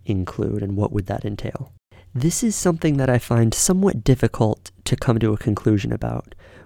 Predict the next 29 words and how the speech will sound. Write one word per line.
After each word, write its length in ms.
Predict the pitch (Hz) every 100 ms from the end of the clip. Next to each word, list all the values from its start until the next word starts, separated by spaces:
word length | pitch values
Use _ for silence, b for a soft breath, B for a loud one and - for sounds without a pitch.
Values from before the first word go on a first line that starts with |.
| B
What 240 | 110 127
exactly 640 | 139 117 117 107 - 107
does 460 | 101 - 113 107 98
the 120 | 110
submission 520 | - - - - -
include? 320 | - - - -
We 160 | 117
know 160 | 113 131
what 160 | 131
it 180 | - -
cannot 460 | - 90 90 120 127
include, 580 | 101 - 113 117 110 - - B B B B B
but 100 | 143
that 140 | 131 - -
seems 360 | - 175 170 -
to 100 | 131
leave 220 | 127 120
a 60 | 101
blank 360 | - 104 101
space. 680 | - - 101 - 110 - - - _ _ _ _ _ _ b b b b b b b 233
The 160 | 135
Bible 640 | 127 147 175 185 180 165 -
does 460 | 117 131 120 117 - -
talk 340 | - 107 -
about 300 | 95 92 87
this 140 | 98
sort 280 | - - -
of 80 | -
thing. 440 | - - - 131